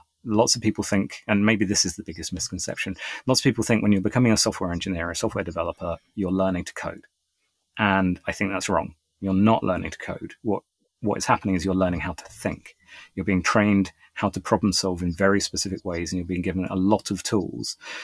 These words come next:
to be given a hard, challenging problem and to think around it.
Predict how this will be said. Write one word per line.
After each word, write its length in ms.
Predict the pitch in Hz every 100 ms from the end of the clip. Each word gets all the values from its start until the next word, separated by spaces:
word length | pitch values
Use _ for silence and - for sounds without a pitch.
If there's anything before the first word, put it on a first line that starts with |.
| -
to 100 | 92
be 240 | 92 92 -
given 300 | - 104 95
a 100 | 87
hard, 600 | - - 110 95 90 87 - _ - _ _ _
challenging 600 | - - 110 98 92 90
problem 420 | 87 95 90 85 82
and 120 | 87
to 80 | -
think 320 | - 107 98
around 320 | 90 82 82
it. 220 | 50 -